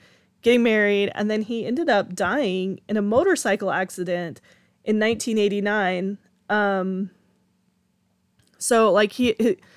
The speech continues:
his family had him for seven years. He was kidnapped, and then he came <laughs> home in nineteen eighty, and then they had him for nine more years, and then he died tragically in a motorcycle accident. Um, I think it was, like, a car pulled out and just hit him.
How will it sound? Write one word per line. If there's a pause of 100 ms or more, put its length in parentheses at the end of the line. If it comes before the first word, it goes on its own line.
(340)
his
family
had
him
for
seven
years.
He
was
kidnapped,
and
then
he
came
<laughs>
home
in
nineteen
eighty,
and
then
they
had
him
for
nine
more
years,
and
then
he
died
tragically
in
a
motorcycle
accident. (720)
Um,
I
think
it
was,
like,
a
car
pulled
out
and
just
hit
him.